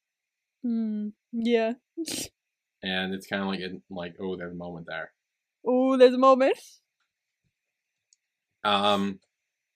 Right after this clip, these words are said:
Speaker 1: They have many moments leading up
Speaker 2: they
Speaker 1: to
Speaker 2: have a
Speaker 1: this.
Speaker 2: lot of moments, yeah.
Speaker 1: Oh, yeah.
Speaker 2: I will say, these two have really grown on me this episode. This episode was a really good episode for them.
Speaker 1: Good! It's a,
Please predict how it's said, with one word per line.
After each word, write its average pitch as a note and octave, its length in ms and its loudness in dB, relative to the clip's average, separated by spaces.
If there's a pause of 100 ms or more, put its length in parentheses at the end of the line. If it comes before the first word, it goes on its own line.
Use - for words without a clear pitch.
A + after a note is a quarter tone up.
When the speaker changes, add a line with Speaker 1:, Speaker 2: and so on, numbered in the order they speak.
(120)
Speaker 1:
They C4 60 -2
have B3+ 160 -2
many G#3+ 240 -4
moments G3+ 420 -8
leading G#3 240 -6
up F#3 60 -2
Speaker 2:
they G3 60 6
Speaker 1:
to B3+ 60 8
Speaker 2:
have B3+ 120 6
a - 20 2
Speaker 1:
this. G#2+ 80 4
Speaker 2:
lot G#2 140 4
of G2 60 -2
moments, F#2+ 380 -4
yeah. F#2+ 260 -8 (200)
Speaker 1:
Oh, A3 140 -2
yeah. A3 240 -2 (1200)
Speaker 2:
I C3 80 6
will D#3 100 8
say, D#3 140 6
these C3 240 2
two E3+ 120 6
have C#3+ 200 8
really B2 240 6
grown A2 240 4
on G#2 100 2
me F#2+ 100 0
this F#2 180 -10
episode. F#2+ 280 -8
This F#2+ 120 -8
episode G#2 220 -2
was G2 100 -4
a G2 40 -4
really G2 200 -4
good F#2+ 100 -6
episode F#2 260 -16
for F2 120 -14
them. E2+ 240 -14 (580)
Speaker 1:
Good! F4 120 -2 (420)
It's - 200 0
a, C#4+ 240 0